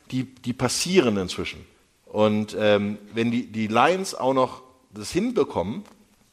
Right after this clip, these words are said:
dass sie die Defense ein bisschen mehr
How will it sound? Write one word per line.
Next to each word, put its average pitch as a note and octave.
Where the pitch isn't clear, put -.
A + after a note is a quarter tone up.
dass G#2
sie A2+
die G2+
Defense G#2+
ein G2+
bisschen E3
mehr C3+